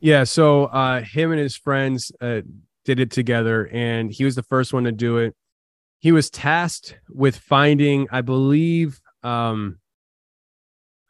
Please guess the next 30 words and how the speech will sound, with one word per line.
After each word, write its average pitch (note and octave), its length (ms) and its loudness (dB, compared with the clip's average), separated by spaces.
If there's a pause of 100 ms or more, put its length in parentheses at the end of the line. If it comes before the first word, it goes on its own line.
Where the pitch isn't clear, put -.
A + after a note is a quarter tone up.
(380)
I A2+ 60 -8
believe C3+ 460 4 (100)
seven C3 460 0
people. A2 480 -6 (920)
And, A2+ 580 -2 (100)
uh, G#2+ 360 -2
he, A#2 400 -4
he G#2+ 220 -8
found A#2+ 300 -2
seven A#2 280 -4
people. A2+ 260 -2
There G#2 220 -2
were G2+ 80 -6 (180)
seven. A2 420 -6
I B2+ 80 -2
don't D3 120 4
know E3 120 6
if C#3 120 0
the, B2+ 200 -2
if A#2+ 140 -4
they B2+ 140 0
were A#2+ 160 0
his A2+ 180 -6
friends C#3 560 -2 (540)
or B2 180 -2
if A2 80 -6
they A#2 120 -4
became B2 400 -4
his C3 140 0
friends C#3 460 0